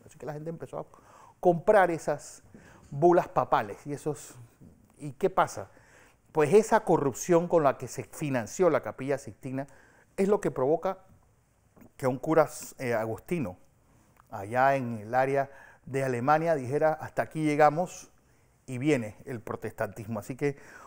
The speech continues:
como todas estas situaciones,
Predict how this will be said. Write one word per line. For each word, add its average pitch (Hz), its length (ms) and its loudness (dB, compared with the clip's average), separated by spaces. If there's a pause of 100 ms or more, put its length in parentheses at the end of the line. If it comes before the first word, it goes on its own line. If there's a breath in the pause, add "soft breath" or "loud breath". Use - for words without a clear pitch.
(180 loud breath)
como 180 320 6
todas 185 380 6
estas 180 340 0
situaciones, - 1200 -4